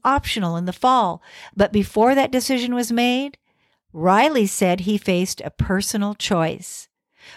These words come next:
Withdraw his kids from Smith Valley and enroll them in a nearby private school, Stillwater Christian,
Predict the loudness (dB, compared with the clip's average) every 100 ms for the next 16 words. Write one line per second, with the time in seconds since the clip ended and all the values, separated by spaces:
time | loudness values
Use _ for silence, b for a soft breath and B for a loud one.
0 | -2 0 0 2 4 4 4 0 0 -2
1 | 2 2 0 -6 -8 -6 -2 0 0 2
2 | 2 2 0 0 -2 0 2 2 2 0
3 | 0 0 2 2 2 0 0 2 2 2
4 | -2 -4 0 0 0 -2 2 2 2 2
5 | 0 -4 -4 -4 -4 -6 -8 -10